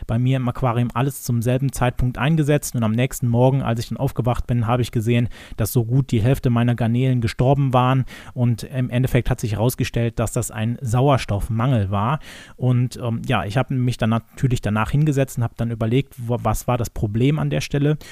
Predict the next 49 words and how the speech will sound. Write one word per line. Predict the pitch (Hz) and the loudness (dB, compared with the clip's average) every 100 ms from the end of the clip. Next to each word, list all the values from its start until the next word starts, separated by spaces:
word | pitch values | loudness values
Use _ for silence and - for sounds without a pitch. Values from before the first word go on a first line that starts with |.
| - - | -20 -8
und | 123 113 | -2 -2
hab | - | 0
dann | 123 113 | 0 0
halt | 113 | 0
herausgefunden, | 107 117 131 - - 120 120 | 0 0 -2 -2 -2 -2 0
dass | 113 117 | -2 -2
genau | 117 113 117 | -2 2 0
diese | 107 110 113 | 0 -2 0
eben | 120 120 | -2 -2
aufgezählten | 117 117 131 - 113 113 120 | -2 -2 -2 0 -2 -2 -2
Dinge | 113 127 117 | 0 -2 0
dazu | 110 - 120 | -2 -2 -4
geführt | 117 - 123 | -2 -2 0
haben, | 117 113 113 | 0 -2 -2
dass | 110 - | -4 -4
halt | 120 - - _ | -6 -6 -12 _
über | 151 127 | 0 2
die | 117 113 | 2 2
Nacht | 123 - | 2 0
ein | 117 | -2
Sauerstoffmangel | 113 120 127 120 123 120 123 | 2 2 4 2 2 2 2
in | 117 | 0
meinem | 117 117 110 | 0 -2 -4
Aquarium | - 110 110 107 | -4 -2 -2 -2
aufgetreten | 139 135 - 135 - | -2 -2 -2 -4 -2
ist, | 123 - - | -6 -6 -2
was | 110 | -2
ich | 113 - | 0 2
vorher | 131 123 160 | 4 4 0
auch | 117 | -2
noch | 123 - | -2 -2
nie | 123 110 | 0 0
hatte, | 120 - 170 - - - - | 0 2 0 0 -16 -18 -4
aber | 113 123 139 | 0 4 4
es | 131 | 2
ist | 139 - | -2 -2
halt | 120 | 0
nun | 123 | 0
mal | 117 110 | 0 -2
aufgetreten | 143 - - 143 127 135 | -4 -4 -4 -2 -2 -4
und | 117 | -4
deswegen | 120 113 127 120 | -4 -2 0 0
meine | 113 113 | -2 -4
Tiere | - 123 117 | -4 -4 -2
an | 113 107 | -4 -6
der | 110 | -4
Stelle | 117 117 117 - - - - | -2 0 -2 -8 -20 -12 -2
gestorben | 139 - 147 139 101 | 2 6 6 6 2
sind. | 101 85 - | -4 -8 -12